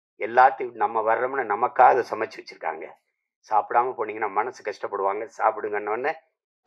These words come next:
எல்லாரும் உட்கார்ந்து சாப்பிட்டுருக்காங்க, சாப்பிட வச்சிருக்காரு. அதுல என்னன்னா, சாப்பாடு ரொம்ப சுவையா இருந்தவொன்னே தோழர்களா திருப்பி திருப்பி கேட்டு சாப்பிட்டாங்கங்கிறதா நிகழ்வு. இதுதான் தமிழரசன். நீங்க ஒவ்வொன்னா பார்த்துட்டு வாங்க. தமிழரசன்,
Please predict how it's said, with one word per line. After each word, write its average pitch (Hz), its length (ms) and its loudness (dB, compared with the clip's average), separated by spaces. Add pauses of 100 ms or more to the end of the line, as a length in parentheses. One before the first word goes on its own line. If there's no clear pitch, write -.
(600)
எல்லாரும் 139 460 6
உட்கார்ந்து 123 360 2
சாப்பிட்டுருக்காங்க, 101 560 4
சாப்பிட 107 400 4
வச்சிருக்காரு. 101 520 -2 (320)
அதுல 117 220 4
என்னன்னா, 127 640 6 (180)
சாப்பாடு 139 520 6
ரொம்ப 151 360 0
சுவையா 139 300 6
இருந்தவொன்னே 120 440 -2
தோழர்களா 127 400 4
திருப்பி 131 260 -10
திருப்பி 123 280 -6
கேட்டு 120 280 2
சாப்பிட்டாங்கங்கிறதா 107 960 2 (320)
நிகழ்வு. 127 520 2 (280)
இதுதான் 117 480 2
தமிழரசன். 113 680 -2
நீங்க 113 460 -2 (300)
ஒவ்வொன்னா 156 520 8
பார்த்துட்டு 143 300 4
வாங்க. 117 300 6
தமிழரசன், 98 540 0